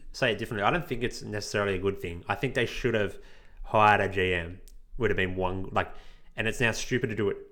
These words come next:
after the season started, but the mistake they've made is, one, not having a G M, and then two, no offensive coordinator. I think they've got some, a coach there that's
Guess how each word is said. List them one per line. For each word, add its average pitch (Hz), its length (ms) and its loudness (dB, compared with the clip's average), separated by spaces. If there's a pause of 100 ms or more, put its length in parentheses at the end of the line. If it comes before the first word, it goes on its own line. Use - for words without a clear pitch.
(120)
after 95 260 -4
the 90 40 -8
season 92 300 -4
started, 87 400 -4
but - 260 -10 (680)
the 113 100 -2
mistake 127 420 0
they've 98 180 0
made 95 240 0
is, 85 180 -8
one, 95 320 2
not 95 180 -4
having 98 260 -4
a - 20 -4
G 95 240 -4
M, 87 300 -8 (800)
and 107 120 -4
then 98 220 0 (140)
two, 95 380 0 (840)
no 101 220 2
offensive 90 480 -6 (400)
coordinator. 90 640 -6 (520)
I 104 100 -4
think 117 160 -2
they've 98 120 -2
got 107 160 -2
some, 98 220 -4
a 98 100 -8
coach 98 300 -6
there 95 160 -2
that's - 220 -10